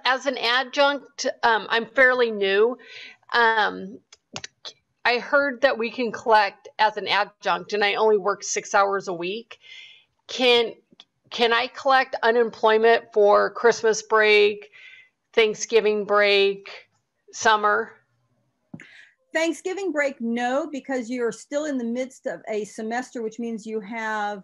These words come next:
Speaker 2: a reasonable, um, assurance of coming back after Thanksgiving. Winter break, yes, you can collect unemployment there because there is no assurance of being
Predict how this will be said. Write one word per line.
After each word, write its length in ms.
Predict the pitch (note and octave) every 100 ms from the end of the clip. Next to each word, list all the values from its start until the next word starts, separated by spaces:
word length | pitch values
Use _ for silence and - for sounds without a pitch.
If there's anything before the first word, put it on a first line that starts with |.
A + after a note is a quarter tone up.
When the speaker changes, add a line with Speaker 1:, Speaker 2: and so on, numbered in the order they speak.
| -
Speaker 2:
a 80 | G3
reasonable, 640 | A#3 A3 A3+ A3 G#3+ G3+ _ _ _ _ -
um, 560 | F#3 F3+ E3+ E3 E3 E3+ _ _ _ _ _ _ _ _ _ _ _ G3+
assurance 480 | G3+ D4+ C4+ A3+
of 80 | G#3+
coming 240 | A#3+ G#3 F#3+
back 400 | F#3+ F#3+ F3+ - _ _ -
after 280 | F#3+ F#3+ F#3
Thanksgiving. 760 | F3 F3 - A3+ G3 - - _ _ _ _ _ _ _ _ -
Winter 420 | G3 E4 F#4+ F#4
break, 520 | G#3 G3+ F#3+ G3+ _ _ _ _ _ _
yes, 320 | F#3+ A3+ A#3
you 60 | C4
can 120 | B3+
collect 280 | B3 A#3+ B3
unemployment 560 | A#3 A3+ A#3+ A#3 B3 B3+
there 320 | F#3+ F3 F3+ G3
because 400 | G#3 G3+ G#3 G3+
there 160 | A3
is 140 | B3+ A#3+
no 340 | B3 A#3 A3 - -
assurance 720 | G3+ F#3+ - D4 C4 A3 G3+
of 160 | - F3
being 300 | G#3+ G3+